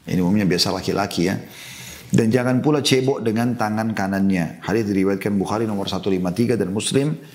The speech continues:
dua enam tujuh. Yang ketiga,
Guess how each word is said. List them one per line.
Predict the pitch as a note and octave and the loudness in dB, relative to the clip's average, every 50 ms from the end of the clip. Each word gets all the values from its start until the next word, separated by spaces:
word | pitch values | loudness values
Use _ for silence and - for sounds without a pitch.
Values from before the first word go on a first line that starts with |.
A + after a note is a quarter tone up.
| - - | -14 -6
dua | - G2 G2+ G2+ F#2+ | -2 0 0 0 0
enam | F#2+ F#2 F#2 F2 | -2 -4 -6 -4
tujuh. | F2+ F#2+ F#2 D#2 - - - - - - - - - - - - - - - - - - - - - - - - - | -2 0 -2 -2 -2 -4 -8 -10 -12 -18 -20 -20 -20 -20 -20 -20 -18 -16 -12 -12 -10 -10 -12 -12 -14 -16 -4 0 2
Yang | B2+ C#3 C#3+ C#3+ C3+ | 2 4 4 2 4
ketiga, | F3 G3 D#3 C#3 B2 G2+ G2 G#2 - | 4 4 4 4 2 0 -2 -6 -8